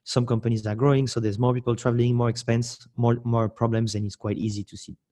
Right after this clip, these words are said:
Like, now, no more travel, so a lot less expenses, so the problems are reducing. So I would say, um, is try and have more con-, so, you know, start these first conversations. And for me, it would be always the same thing, is how many discovery calls can you book? You know, so that w-, I would,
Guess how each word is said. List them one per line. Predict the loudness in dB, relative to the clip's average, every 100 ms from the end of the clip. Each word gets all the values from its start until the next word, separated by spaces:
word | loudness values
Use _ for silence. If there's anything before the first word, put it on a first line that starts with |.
| -4
Like, | -2 -2 -2
now, | 2 2 0 -2
no | 0
more | 0
travel, | -4 -8 -10 _ -14
so | -2 -2 -2 _ 2
a |
lot | 4 6 4
less | -2 -4
expenses, | -6 -2 0 0 0 -2 -20 -20
so | -2 0
the | 2
problems | 2 2 0
are | -2
reducing. | -2 -6 -8 -10 -12 -14 _ -20 -20 _
So | -2 2 2
I | 4
would | 2 2
say, | 2 2 2 -4 _ _ _ _ _
um, | 0 2 0 -2 -4 -8 _
is | -6 -2
try | 2 4 4 2
and | 0
have | 2 0
more | 0 0
con-, | 0 -4
so, | 0 2
you | 2
know, | 0
start | 0 2 0
these | -2
first | 0 0
conversations. | 0 -6 0 0 2 2 2 -2 -16 -20 -20 _ -2
And | 2 2 2
for | 2
me, | 4
it | 4
would | 2
be | 2 4
always | 6 6
the | 4
same | 2 0
thing, | 0
is | -2
how | 2
many | 2 2
discovery | 0 -2 0 2 2
calls | 0 -4 -2
can | -4
you | -4
book? | 0 -2 -2 -14 _ _ _ _ 2
You |
know, | 2
so | 4 4
that | 4
w-, | 4 4
I | 2
would, | 2